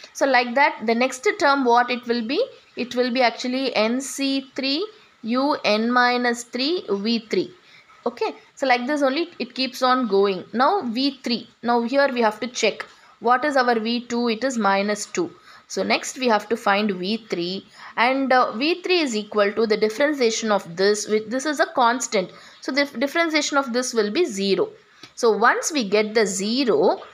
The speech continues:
we have to stop doing the differentiation furthermore. So we will be having in this formula the term with v, the term with V one, V two and the term with V three only.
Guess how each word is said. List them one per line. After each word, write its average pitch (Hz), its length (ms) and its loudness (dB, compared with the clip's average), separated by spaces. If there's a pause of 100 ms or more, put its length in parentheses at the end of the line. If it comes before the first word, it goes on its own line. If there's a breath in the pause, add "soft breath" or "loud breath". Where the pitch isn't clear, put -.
(120 loud breath)
we 294 140 0
have 311 260 2
to 392 100 0
stop 220 640 0 (180)
doing 190 440 2
the 214 80 2
differentiation 196 720 0
furthermore. 185 680 0 (380 loud breath)
So 254 320 4
we 247 180 0
will 269 220 0
be 330 80 2
having 247 520 2
in 220 160 2
this 285 200 2
formula 202 840 4 (360 loud breath)
the 208 80 0
term 247 480 2
with 226 200 0
v, 196 440 -2 (220)
the 208 120 0
term 220 380 2
with 214 180 0
V 196 320 -4
one, 233 320 2 (340 loud breath)
V 277 360 -2
two 190 440 0
and 339 320 2
the 359 100 0
term 214 420 2
with 240 180 -2
V 208 280 -6 (100)
three 233 200 -2
only. 180 440 -2